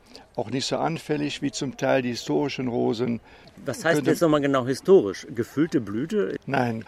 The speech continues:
Speaker 1: also historische Rosen sind Rosen, die zwischen siebzehnhundertneunzig und achtzehnhundertneunzig gezüchtet worden sind, die also schon einige Jahre auf dem Buckel haben und sich auch bewährt haben. Und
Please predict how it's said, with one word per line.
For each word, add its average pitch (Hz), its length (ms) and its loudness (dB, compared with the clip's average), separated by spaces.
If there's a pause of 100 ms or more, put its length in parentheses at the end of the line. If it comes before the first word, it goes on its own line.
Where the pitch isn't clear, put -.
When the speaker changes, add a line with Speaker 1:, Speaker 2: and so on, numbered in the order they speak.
Speaker 1:
also 131 180 2
historische 175 640 2
Rosen 156 440 2
sind 127 240 -2
Rosen, 156 540 2 (320)
die 131 80 -2
zwischen 135 380 -2
siebzehnhundertneunzig 135 1200 0
und 127 140 -2
achtzehnhundertneunzig 131 1040 -2
gezüchtet 117 500 -6
worden 98 300 -8
sind, - 420 -8 (640)
die 127 260 -2
also 120 280 -2
schon 127 200 -2
einige 143 320 0
Jahre 131 200 2
auf 123 120 2
dem 117 80 -6
Buckel 170 360 0
haben 165 440 2 (480)
und 135 160 -2
sich 127 220 -4
auch 127 100 0
bewährt 135 460 0
haben. 151 500 -2
Und 131 440 -6